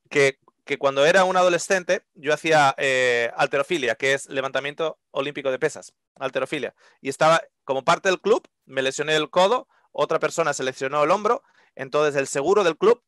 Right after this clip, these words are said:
nos pagó una sesión de, de agujas para poner acupuntura. Y yo estaba esperando para que me, me llamaran y mi amigo entró primero. Y había diferentes salas.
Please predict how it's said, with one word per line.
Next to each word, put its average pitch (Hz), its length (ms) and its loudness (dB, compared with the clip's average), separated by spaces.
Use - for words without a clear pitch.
nos 139 280 -4
pagó 147 400 2
una 165 180 -4
sesión - 480 -6
de, 135 720 2
de 127 80 0
agujas 120 580 -4
para 123 180 -4
poner 139 240 0
acupuntura. 135 720 -4
Y 127 120 -14
yo 160 80 0
estaba 202 220 2
esperando 175 560 0
para 139 200 2
que 139 80 -2
me, 131 280 0
me 135 160 -4
llamaran 156 480 2
y 143 200 -8
mi 139 100 -2
amigo 165 260 0
entró 185 200 0
primero. 135 420 -2
Y 127 80 -4
había 151 200 4
diferentes 185 420 -2
salas. 117 520 -2